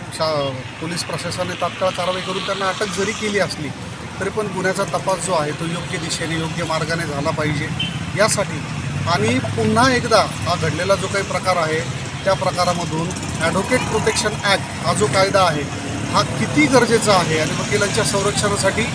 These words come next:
अ, एक ढाल म्हणून तो आम्हाला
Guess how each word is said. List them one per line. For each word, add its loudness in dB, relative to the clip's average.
अ, 6
एक 6
ढाल 6
म्हणून 2
तो 8
आम्हाला 6